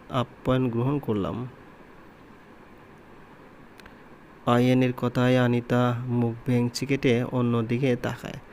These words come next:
তারপর বিড়বিড় করে বলে, "খান, খুব ভালো করে খান, একবার খেলেই বুঝবেন।" "কিছু বললে?"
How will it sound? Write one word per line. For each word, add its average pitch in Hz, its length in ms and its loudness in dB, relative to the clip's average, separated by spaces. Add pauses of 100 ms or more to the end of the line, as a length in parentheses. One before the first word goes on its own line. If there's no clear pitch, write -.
(340)
তারপর 117 400 0
বিড়বিড় 113 540 0
করে 127 200 0
বলে, - 260 -8 (2000)
"খান, 139 260 4 (640)
খুব 143 220 2
ভালো 123 380 4
করে 147 240 6
খান, 120 260 0 (120)
একবার 123 360 0
খেলেই 131 460 2
বুঝবেন।" 123 640 -2 (2750)
"কিছু 131 400 2 (120)
বললে?" 123 460 4